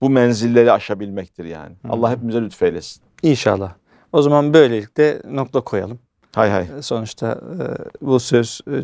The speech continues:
Speaker 2: çok da uzayacak gibi ama maksat hasıl oldu diye ümit ediyorum inşallah.
Speaker 1: Peki.
Speaker 2: Teşekkür ederiz.
Speaker 1: Ben
Speaker 2: Yüreğinize
Speaker 1: teşekkür
Speaker 2: sağlık,
Speaker 1: ederim.
Speaker 2: ağzınıza
Speaker 1: Allah razı
Speaker 2: sağlık.
Speaker 1: olsun efendim.
Speaker 2: Kıymetli izleyicilerimiz, değerli dinleyicilerimiz, bir Kardeşiz programının daha sonuna gelmiş bulunuyoruz.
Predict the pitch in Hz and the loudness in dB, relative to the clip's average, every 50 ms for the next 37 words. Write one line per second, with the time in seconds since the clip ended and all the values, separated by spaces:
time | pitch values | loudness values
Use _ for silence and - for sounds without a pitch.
0 | - _ - - 123 107 - - 131 123 113 117 110 107 117 110 110 - - 104 | -10 _ -4 -2 -2 0 2 2 2 2 4 2 2 2 0 0 0 -2 -6 -4
1 | 113 143 156 - _ _ _ _ _ - 135 117 113 117 117 107 - - - - | -4 -4 -4 -4 _ _ _ _ _ -4 -2 0 0 0 -2 -4 -8 -14 -18 -14
2 | 131 135 127 123 117 - - 127 120 - 120 113 107 - 113 110 101 98 95 104 | -8 -2 0 0 0 2 2 0 2 4 2 2 2 0 0 -2 0 0 -2 -4
3 | 95 104 120 127 117 110 95 - 101 95 104 87 78 95 98 104 110 107 110 107 | -4 -2 -2 0 0 -2 -2 -4 -4 -4 -4 -4 -6 -6 -8 -6 -4 -4 -4 -4
4 | - 82 - _ _ _ _ _ _ _ _ _ - 131 117 - 120 107 - 120 | -6 -10 -14 _ _ _ _ _ _ _ _ _ 0 2 4 4 2 2 2 2
5 | 113 104 110 127 147 113 117 120 117 117 117 113 113 113 101 98 92 92 92 92 | 2 4 4 4 6 6 4 4 4 4 2 2 2 2 2 4 4 4 2 2
6 | 92 110 110 110 101 101 98 95 92 90 92 95 101 101 90 82 - - 85 82 | 2 2 2 2 4 4 4 2 4 4 2 4 4 2 2 0 -4 -6 -10 -10
7 | - - 82 82 - _ _ _ _ _ _ _ _ _ _ _ _ _ _ _ | -8 -10 -12 -12 -14 _ _ _ _ _ _ _ _ _ _ _ _ _ _ _
8 | - - 175 170 170 165 160 - 151 147 143 123 127 123 120 123 123 120 120 120 | -6 -2 0 2 2 2 2 2 2 0 2 2 0 0 0 0 2 2 2 2
9 | 120 139 170 180 - - - - - 135 131 131 127 127 127 120 117 110 110 110 | 2 0 -4 -6 -8 -14 -16 -2 2 4 6 6 4 2 0 -4 -4 -4 -4 -4
10 | 107 104 110 104 107 104 107 117 147 156 - - _ _ _ _ _ _ _ _ | -4 -4 -4 -4 -2 -2 -2 -4 -6 -8 -10 -16 _ _ _ _ _ _ _ _
11 | _ _ 139 135 151 147 147 139 - - 131 131 131 147 147 - - 131 - - | _ _ -4 0 2 2 2 0 0 2 2 2 2 0 -2 -4 -6 -10 -10 -8
12 | - 120 120 117 113 120 110 120 123 131 127 117 110 110 123 143 175 - - _ | -4 -2 -2 0 0 0 0 0 -2 -2 0 0 2 2 2 2 0 -2 -6 _
13 | - - 131 123 123 123 120 113 113 107 104 107 104 - - 107 104 101 98 98 | -8 -4 -4 -2 0 0 0 2 2 0 0 -2 -6 -8 -6 -4 -4 -2 -2 -2
14 | 98 107 127 151 147 - - | -2 -2 -2 -4 -6 -8 -14